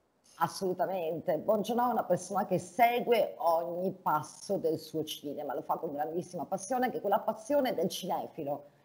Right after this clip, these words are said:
e questa è la cosa che lo contraddistingue. Cioè lui stesso è consumatore,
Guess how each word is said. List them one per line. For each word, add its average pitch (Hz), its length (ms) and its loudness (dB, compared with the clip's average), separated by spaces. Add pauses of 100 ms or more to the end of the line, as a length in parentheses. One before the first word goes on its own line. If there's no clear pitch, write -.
(120)
e 175 60 -2
questa 160 500 4
è 131 40 0
la 156 100 2
cosa 170 240 -4
che 160 120 -2
lo 151 100 -2
contraddistingue. 143 1040 -6
Cioè 214 180 4
lui 196 160 6
stesso - 840 2 (160)
è 175 240 6
consumatore, 160 1120 2